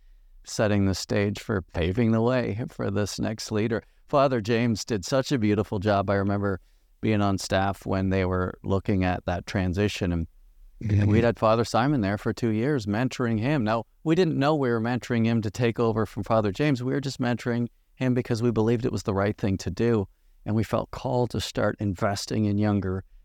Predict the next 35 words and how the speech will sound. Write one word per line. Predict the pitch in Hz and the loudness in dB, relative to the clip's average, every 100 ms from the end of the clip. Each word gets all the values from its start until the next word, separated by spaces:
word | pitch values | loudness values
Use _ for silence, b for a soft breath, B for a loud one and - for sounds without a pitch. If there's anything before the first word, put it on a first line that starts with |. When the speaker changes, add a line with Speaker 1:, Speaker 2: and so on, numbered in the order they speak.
| _ | _
Speaker 1:
priests | - 117 104 - | 0 0 0 -2
of | 101 | -6
capacity. | - 98 110 104 - - 95 - _ _ _ _ _ _ _ _ _ _ - | -4 -2 0 0 -4 -6 -8 -10 _ _ _ _ _ _ _ _ _ _ 0
But | 151 | 2
when | 143 143 | 2 2
we | 139 | 0
planned | - - 143 160 156 | -2 0 0 2 0
that, | 127 117 113 | 2 0 0
or | 101 | 0
when | 110 | 0
he | 101 165 | 2 2
planned | - 117 107 104 | 2 2 2 2
that | 104 - | 0 2
liturgy | 107 147 139 92 110 98 104 - _ | 2 4 2 0 -2 0 -2 -8 _
for, | - 110 107 104 101 104 - | -4 0 2 2 2 -2 -4
um, | 104 101 98 95 90 _ - _ _ - | -2 0 -2 -4 -8 _ -20 _ _ -6
for | 117 | -2
the | 98 | -2
transition, | - 107 120 131 131 | 0 0 0 2 2
he | |
actually | 117 143 - 175 | 0 0 -2 -2
brought | 113 123 120 | 2 2 2
in | 127 113 | 2 0
the | - | -2
previous | - 131 175 175 139 104 | -2 2 2 4 2 0
pastor | - - 104 - 117 | -2 -4 -4 -2 -4
before | 110 - 117 | -4 -2 -4
him, | 95 170 202 104 107 117 - | 0 2 2 0 -8 -10 -4
Father | 120 120 | -2 0
Bernie | 107 127 123 113 | 2 2 2 2
O'Neill, | 107 123 170 123 - | 2 2 2 0 -2
who | 127 | 2
was | 123 - | 2 0
just | - 156 151 113 - _ _ | -6 0 0 -2 -8 _ _
an | 127 123 | -4 -4